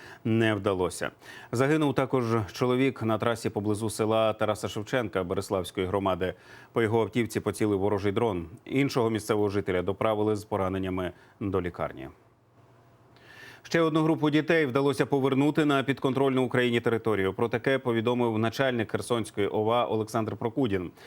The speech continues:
Серед врятованих з тимчасово окупованої частини Херсонщини діти від трьох до сімнадцяти років. Росіяни змушували їх малювати російський триколор та дарувати на свята солдатам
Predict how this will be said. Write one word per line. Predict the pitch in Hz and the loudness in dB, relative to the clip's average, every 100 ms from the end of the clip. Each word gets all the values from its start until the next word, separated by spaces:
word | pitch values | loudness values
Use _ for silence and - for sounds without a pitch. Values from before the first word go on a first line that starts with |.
| - - | -20 -6
Серед | - 143 135 | 0 2 2
врятованих | 143 - 160 143 127 104 | 2 2 2 2 2 -2
з | |
тимчасово | - 123 123 120 139 | -2 0 0 0 0
окупованої | 117 127 - 135 117 113 107 | 0 -2 0 0 2 2 0
частини | - 113 - 110 | 0 -2 0 -2
Херсонщини | 104 117 151 139 - 131 123 117 | -2 -2 0 -2 -2 0 2 2
діти | 110 135 120 | 0 0 0
від | 110 110 | -2 0
трьох | 139 120 | -2 0
до | 110 113 | 0 -2
сімнадцяти | - 117 123 120 113 120 | -2 -2 0 0 -2 -2
років. | 123 113 95 71 - - - | 0 0 -4 -6 -12 -20 -12
Росіяни | - 123 143 139 | -4 0 2 2
змушували | 113 127 120 120 113 | 2 0 0 0 2
їх | 113 101 | 0 0
малювати | 117 117 113 113 | 0 2 2 2
російський | 107 110 107 113 | -2 -2 -4 -2
триколор | 101 107 113 117 131 113 | -2 -2 0 0 0 0
та | 104 104 98 | 0 2 2
дарувати | 107 107 117 110 | 0 0 0 0
на | 104 | -4
свята | 101 104 98 110 107 | -2 -2 0 0 0
солдатам | 98 98 104 101 101 | -2 0 0 2 -2